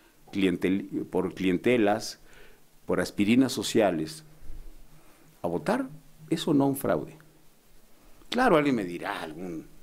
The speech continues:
abogado dogmático, "No, no, no, pero no está en la ley, ¿no? No está, no está prohibido". Pero, compañeros, compañeras,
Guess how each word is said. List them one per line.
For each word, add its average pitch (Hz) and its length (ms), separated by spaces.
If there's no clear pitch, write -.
abogado 82 640
dogmático, 82 840
"No, - 160
no, 113 140
no, 113 160
pero - 180
no 95 80
está 113 160
en 110 80
la - 80
ley, 127 380
¿no? 202 220
No 104 100
está, - 400
no 92 100
está 107 220
prohibido". 156 640
Pero, 180 480
compañeros, 170 600
compañeras, 160 720